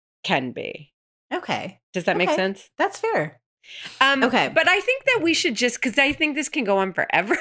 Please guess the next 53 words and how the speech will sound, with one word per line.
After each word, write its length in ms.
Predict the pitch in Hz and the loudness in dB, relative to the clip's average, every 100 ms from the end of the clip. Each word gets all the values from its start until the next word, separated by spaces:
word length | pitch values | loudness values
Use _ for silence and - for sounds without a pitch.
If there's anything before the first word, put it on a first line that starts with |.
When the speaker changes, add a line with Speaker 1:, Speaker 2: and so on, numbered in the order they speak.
| - | 0
Speaker 1:
<laughs> 140 | 523 | 2
Speaker 2:
I 120 | 214 214 | 4 2
think 220 | 285 302 | 4 2
it 100 | 359 | 2
really 240 | 254 214 208 | 2 2 2
could. 400 | 190 151 151 - | 2 2 0 0
And 140 | 214 226 - | 0 2 2
I 140 | 302 | 2
don't 260 | 349 370 349 | 2 0 -2
think 240 | 403 359 | -4 -2
that 340 | 302 247 180 208 | -2 -2 -4 -6
we, 520 | 214 208 202 196 208 - - _ | -2 0 0 0 -2 -12 -20 _
this 160 | 269 330 | 2 2
is 120 | 277 | -2
the 60 | |
cool 240 | - - 151 | -2 0 0
thing. 320 | - - 165 - | -2 -12 -16 -6
This 120 | 170 | -2
is 60 | - | 2
what 100 | 160 | 2
I 60 | 120 | 2
think 160 | - | -2
is 120 | - | -10
cool. 360 | - - - - _ _ _ _ - | -8 -6 -8 -10 _ _ _ _ -2
We 160 | 202 | 0
each 380 | 196 185 220 214 | 0 0 0 0
get 100 | 220 - | -2 -2
to 100 | 196 | 0
define 400 | 190 170 151 143 | 0 2 2 0
what's 180 | 131 | -2
junk 240 | - 110 - | -4 -6 -6
food 240 | - 113 | -8 -8
for 120 | - | -4
ourselves. 680 | 92 - - - 208 220 - - - | -4 -2 -2 -2 -2 -4 -6 -4 0
And 680 | 170 156 143 139 160 190 208 _ | 0 2 0 -4 -6 -12 -20 _
I 100 | 190 | 0
like 240 | 185 180 190 | 2 0 0
that 120 | 208 | -2
you're 140 | 190 180 | -2 -4
trying 260 | - 165 | -2 -2
to 60 | 156 | -4
frame 380 | - 147 139 156 | -2 0 0 0
it 160 | 165 | -2
so 140 | - 160 | -2 0
that 160 | 131 | 0
we 80 | 139 | -2
can 200 | - 156 | -2 -4
continue 420 | 147 151 156 147 | -2 -2 2 2
the 100 | 135 | 2
conversation. 800 | - 240 247 254 254 269 294 294 | 2 0 0 -2 -2 0 2 4
But 140 | 285 330 | 4 2
I 80 | 349 | 2
think 300 | 480 466 | 0 -4